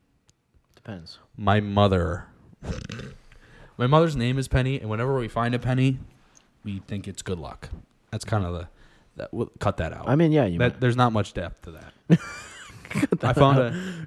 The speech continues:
Speaker 1: Cut that out.
Speaker 2: I found
Speaker 1: Guys,
Speaker 2: a penny.
Speaker 1: guys, he
Speaker 2: That's
Speaker 1: found
Speaker 2: all
Speaker 1: a
Speaker 2: you need to
Speaker 1: penny.
Speaker 2: know. I
Speaker 1: He
Speaker 2: found
Speaker 1: found
Speaker 2: a
Speaker 1: a penny
Speaker 2: lucky
Speaker 1: on the
Speaker 2: penny.
Speaker 1: escape today. Lucky penny.
Speaker 2: Yeah, from
Speaker 1: So
Speaker 2: nineteen ninety-four. Oh, we were gonna do a
Speaker 1: Oh, that's
Speaker 2: song
Speaker 1: right.
Speaker 2: or movie?
Speaker 1: That's what we were doing.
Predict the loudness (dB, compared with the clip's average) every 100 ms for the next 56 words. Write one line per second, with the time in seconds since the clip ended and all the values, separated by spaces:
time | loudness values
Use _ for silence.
0 | 2 2 4 0 0 -2 -2 2 4 4
1 | 0 -4 -6 -14 -4 0 0 -2 -10 0
2 | 2 4 4 4 2 0 0 2 4 4
3 | 2 2 2 2 0 0 -2 0 0 0
4 | 0 -2 -4 -6 -8 _ -16 -14 -14 _
5 | _ -14 -8 -2 0 2 2 2 2 2
6 | 0 0 2 4 4 2 0 -2 0 -2
7 | -4 _ -12 -12 -10 4 6 6 4 2
8 | -2 0 4 6 4 2 0 0 2 2
9 | 2 0 0 0 2